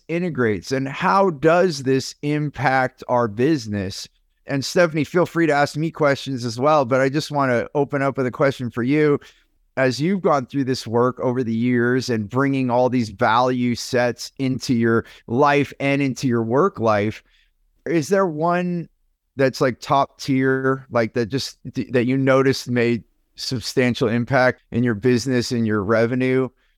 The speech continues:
once you started implementing one of the core values or just the overall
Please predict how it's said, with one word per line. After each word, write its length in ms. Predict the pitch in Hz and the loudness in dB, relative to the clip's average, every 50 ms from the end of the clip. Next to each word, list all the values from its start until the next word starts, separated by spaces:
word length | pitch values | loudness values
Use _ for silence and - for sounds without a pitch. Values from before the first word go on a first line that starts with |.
| _ _ _ _ | _ _ _ _
once 260 | - 117 127 123 - - | -2 -2 -2 -2 -2 -4
you 60 | 131 | -6
started 320 | - - 135 123 117 110 | 0 2 2 2 2 2
implementing 760 | 113 120 120 - 135 131 131 127 131 131 135 139 135 120 - | 0 -2 -2 -2 -2 -2 0 0 0 0 -2 -2 -4 -4 -2
one 200 | 117 131 127 127 | -2 0 0 2
of 240 | 131 127 123 123 117 | 0 -2 -2 -4 0
the 260 | 123 123 120 117 113 | 2 2 2 2 0
core 260 | - - 147 131 127 117 | -2 -2 0 0 0 0
values 840 | 123 135 135 139 139 143 143 135 139 139 139 135 135 139 127 113 | 0 2 2 2 2 2 0 0 0 0 0 0 0 0 0 0
or 180 | 120 110 113 113 | 0 0 0 0
just 280 | 104 - 120 110 - - | -2 -4 -6 -6 -4 -4
the 100 | 87 - | -4 -2
overall 800 | 107 123 117 120 120 117 113 117 117 113 117 120 113 107 - | 0 -2 0 0 2 2 4 4 4 4 4 2 2 0 -2